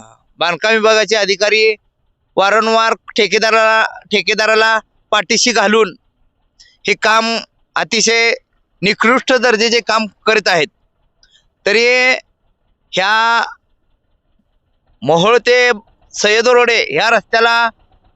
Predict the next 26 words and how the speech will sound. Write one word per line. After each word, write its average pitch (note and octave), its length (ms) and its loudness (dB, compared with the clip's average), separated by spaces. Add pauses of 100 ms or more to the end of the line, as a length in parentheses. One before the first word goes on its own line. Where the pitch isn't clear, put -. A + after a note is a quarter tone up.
(120)
गटार A3+ 300 0
ही B3 200 2
मंजूर C4 360 0
आहे, G#3 260 2 (1000)
तरी C4+ 400 2 (1500)
ती C4 100 0
गटार B3 360 0
गेली C4+ 240 0
कुठं A3+ 300 -2 (1160)
ही A#3 120 -2
प्रश्न C4 380 -2
पडला B3 260 0
आहे. E3 200 0 (680)
आज G3 200 -2
दोन A3 220 2
वर्ष A#3+ 180 0
झाले A#3 260 0
काम G#3+ 200 -2
करते F#3 280 -4
ती. C3+ 160 -16 (400)
या G#3+ 100 0
दोन A3+ 220 2
वर्षात A3+ 420 0 (160)
करीत G#3+ 200 0 (100)
करीत, A3+ 200 2 (1040)
अ, F3 300 2